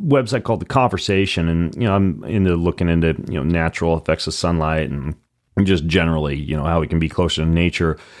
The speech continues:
And this article was interesting. It talked about how we used to, as human beings, be better able to withstand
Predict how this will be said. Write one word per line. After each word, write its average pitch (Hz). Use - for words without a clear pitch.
And 151
this 151
article 208
was 117
interesting. 110
It 113
talked 160
about 123
how 123
we 120
used 123
to, 135
as 113
human 123
beings, 95
be 120
better 110
able 95
to 120
withstand 107